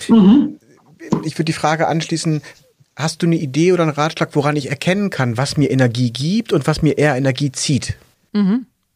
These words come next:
Speaker 1: Ist ganz lustig. Du hast ja gerade schon, als ich, äh, scheinbar ja über mein Thema gesprochen habe, hast du gemerkt, dass ich dabei strahle scheinbar. Ja, ich schaue jetzt auch gerade noch mal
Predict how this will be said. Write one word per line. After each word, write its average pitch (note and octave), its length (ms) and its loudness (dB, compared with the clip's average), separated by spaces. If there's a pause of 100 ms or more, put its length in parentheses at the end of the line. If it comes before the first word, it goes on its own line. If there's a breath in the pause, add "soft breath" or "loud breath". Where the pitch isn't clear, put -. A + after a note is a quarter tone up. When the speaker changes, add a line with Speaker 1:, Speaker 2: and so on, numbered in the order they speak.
(580 loud breath)
Speaker 1:
Ist - 140 -10
ganz F#3+ 160 -2
lustig. G#3+ 240 -4
Du F3 100 -4
hast E3+ 140 -2
ja G3 80 -4
gerade F3+ 260 -2
schon, G3 200 -8
als - 180 -6
ich, - 260 -12
äh, E3 160 -8
scheinbar F3+ 480 -2
ja E3+ 220 -2
über E3 460 -2
mein E3 420 -4
Thema A#3+ 320 -2
gesprochen D#3+ 460 -8
habe, E3+ 240 -6
hast F3 180 -8
du E3+ 60 -12
gemerkt, F3 440 -2
dass F3 160 -6
ich E3+ 140 -8
dabei D#3 380 -4
strahle E3 580 -4
scheinbar. - 540 -12
Ja, D#3+ 180 -10
ich - 140 -16
schaue D#3 180 -8
jetzt E3 160 -10
auch D#3 80 -12
gerade D#3+ 220 -4
noch D#3 100 -10
mal D3+ 400 -10